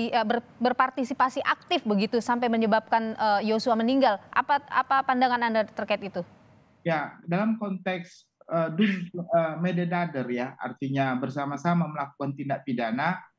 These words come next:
Speaker 2: tidak semuanya eksekutor.
Speaker 1: Hmm.
Speaker 2: Ada satu contohnya yang membukakan pintu, ada satu yang memata-matain supaya lebih aman kalau tiba-tiba ada orang melihat datang. Jadi nggak semua eksekutor.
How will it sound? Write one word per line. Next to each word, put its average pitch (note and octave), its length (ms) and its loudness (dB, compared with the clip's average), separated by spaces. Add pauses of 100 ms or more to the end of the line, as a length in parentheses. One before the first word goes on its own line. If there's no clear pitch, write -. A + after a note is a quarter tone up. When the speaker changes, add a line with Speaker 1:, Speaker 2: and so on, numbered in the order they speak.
(140)
Speaker 2:
tidak F#3 240 2
semuanya G3 480 2
eksekutor. F3 800 -2 (140)
Speaker 1:
Hmm. - 240 -12
Speaker 2:
Ada C3+ 260 -6
satu F3+ 600 -2
contohnya D3+ 560 -2
yang C#3+ 320 -2
membukakan C#3 720 -4
pintu, E3 580 4 (380)
ada C#3+ 260 -2
satu E3+ 840 0 (160)
yang D3+ 180 0
memata-matain D3+ 1040 -2
supaya D3 760 -2
lebih C#3+ 240 -4
aman D#3 340 -2
kalau C#3 220 -2
tiba-tiba C3+ 560 -2
ada C#3 80 -2
orang C#3+ 240 -2
melihat C3 320 -4
datang. C3 240 -4
Jadi G3 240 6
nggak F3 160 -2
semua G3+ 260 2
eksekutor. E3 680 -4